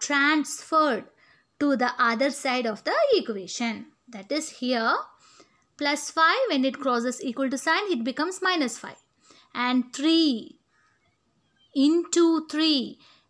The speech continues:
this one, when it crosses the ne-, equal to sign, it, uh, comes to the denominator. Otherwise, it becomes one by three.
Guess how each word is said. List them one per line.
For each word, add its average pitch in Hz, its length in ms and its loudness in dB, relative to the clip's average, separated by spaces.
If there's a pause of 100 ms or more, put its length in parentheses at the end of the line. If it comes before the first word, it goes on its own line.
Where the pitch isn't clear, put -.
this 294 420 -2
one, 285 380 2
when 320 180 2
it 294 140 -2
crosses 294 560 -2
the 254 200 0
ne-, 233 180 -2
equal 262 320 -4
to 269 100 -4
sign, 302 300 -2
it, 262 180 -4 (140)
uh, 247 240 -2
comes 269 720 0
to 262 120 -4
the 226 160 -2
denominator. 240 720 0 (360)
Otherwise, 233 640 -2 (420)
it 233 220 -4
becomes 302 420 0
one 403 300 4
by 247 160 2
three. - 340 -12